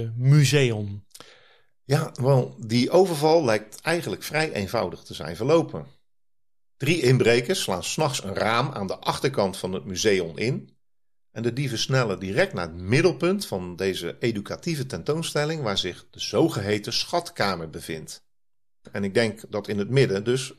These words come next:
Speaker 2: uiteindelijk het eindresultaat lag. Prachtige kroonjuwelen. Zes van de achtentwintig vitrines van gehard glas worden kapotgeslagen met een bijl.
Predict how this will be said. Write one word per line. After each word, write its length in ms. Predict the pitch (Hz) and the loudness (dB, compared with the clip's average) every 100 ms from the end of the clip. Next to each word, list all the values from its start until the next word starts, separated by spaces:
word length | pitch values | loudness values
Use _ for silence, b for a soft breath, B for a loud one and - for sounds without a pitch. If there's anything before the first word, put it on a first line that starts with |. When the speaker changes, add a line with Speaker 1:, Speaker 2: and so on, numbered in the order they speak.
| - | -8
Speaker 2:
uiteindelijk 460 | 117 147 156 101 | -8 -6 -6 -6
het 160 | - - | -10 -6
eindresultaat 800 | - 180 147 135 123 104 101 90 | 0 2 4 4 2 0 0 0
lag. 380 | 85 104 135 - | 0 -2 -4 -8
Prachtige 580 | - 165 - - 110 107 101 B B B - | -2 0 0 -4 -2 -4 -6 B B B -4
kroonjuwelen. 840 | 104 107 113 120 123 131 202 - b b b b _ _ | 2 4 4 6 6 6 0 -6 b b b b _ _
Zes 440 | - - 165 - | 0 2 4 2
van 160 | - 107 | 0 0
de 60 | - | -2
achtentwintig 960 | - 170 - 135 131 147 139 131 - - | -2 -4 -2 -2 0 0 -2 -4 -10 -8
vitrines 540 | 113 - 131 104 - | -8 -2 -2 0 0
van 180 | 95 87 | -2 -4
gehard 380 | 92 - 247 - | -4 0 -2 0
glas 600 | - 104 - - _ _ _ | 0 0 -2 -8 _ _ _
worden 220 | 92 87 | -10 -8
kapotgeslagen 960 | - - 147 - 135 - 135 127 135 139 | -10 -4 -4 -4 -8 -4 -2 -2 -4 -6
met 100 | 107 | -6
een 180 | 95 82 | -4 0
bijl. 400 | 123 80 76 | 2 2 -2